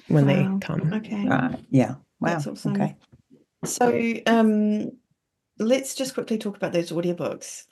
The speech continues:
Speaker 2: <laughs> 'cause I'm just, so how long does it take you to narrate an audiobook, and how do, and do you get it edited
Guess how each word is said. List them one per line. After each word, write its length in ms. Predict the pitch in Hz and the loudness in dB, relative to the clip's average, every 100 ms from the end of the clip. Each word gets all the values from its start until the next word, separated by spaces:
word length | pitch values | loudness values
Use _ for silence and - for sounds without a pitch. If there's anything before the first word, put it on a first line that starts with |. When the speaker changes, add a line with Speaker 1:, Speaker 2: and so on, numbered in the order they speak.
| - | -20
Speaker 2:
<laughs> 120 | - | -12
'cause 280 | - 370 403 | -4 -4 -2
I'm 120 | 381 | -6
just, 220 | 285 285 - - | -8 -12 -14 -12
so 120 | - 311 | 0 4
how 180 | 381 | 6
long 180 | 392 392 | 6 4
does 120 | 370 381 | 4 0
it 100 | - | -2
take 180 | 392 349 | -4 -4
you 80 | 339 | 0
to 100 | 330 | 0
narrate 380 | 320 311 320 | 0 0 -2
an 160 | 277 262 | -2 -2
audiobook, 580 | 269 302 330 320 196 - | -2 -2 -4 -2 -4 -4
and 180 | 247 247 | -4 -4
how 360 | 262 262 262 - _ - 247 | -6 -8 -10 -14 _ -20 -16
do, 160 | - - | -14 -2
and 120 | 233 | 0
do 80 | 233 | 2
you 60 | 233 | 0
get 140 | 247 | 0
it 140 | 233 233 | -2 0
edited 500 | 226 226 226 202 | -2 -2 -4 -8